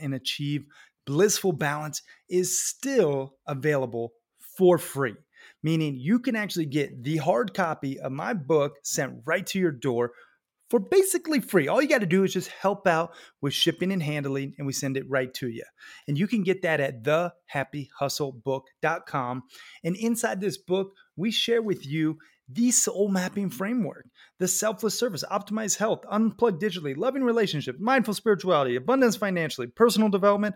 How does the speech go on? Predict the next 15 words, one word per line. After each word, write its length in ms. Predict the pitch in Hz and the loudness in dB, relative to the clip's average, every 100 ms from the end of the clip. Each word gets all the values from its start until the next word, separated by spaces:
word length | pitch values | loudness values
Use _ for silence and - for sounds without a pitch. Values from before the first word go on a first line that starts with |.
| - | 4
passionate 320 | 233 214 214 190 | 6 6 4 2
hobbies, 300 | 202 202 165 | 2 0 -4
impactful 460 | 147 214 202 220 | 0 0 0 -4
work, 260 | 202 208 214 | -2 -4 -4
and 340 | 226 220 160 | -6 -6 -4
nature 320 | 185 220 - | -2 -2 0
connection. 480 | 196 190 190 - 175 - - - - - _ _ - | -2 -2 -4 -6 -10 -14 -20 -20 -20 -20 _ _ -6
All 460 | 190 202 196 190 _ | -2 0 -2 -6 _
of 180 | 160 139 | -8 -4
these 200 | 165 - | -6 -4
ten 280 | - 196 | -2 0
different 280 | 190 190 180 | 0 -2 -4
alignments 500 | 156 147 147 147 143 - _ | 0 0 0 -2 -4 -12 _
are 280 | 147 143 139 _ | 0 0 -4 _
featured 560 | - - 220 - 135 | -10 -4 -4 -2 -4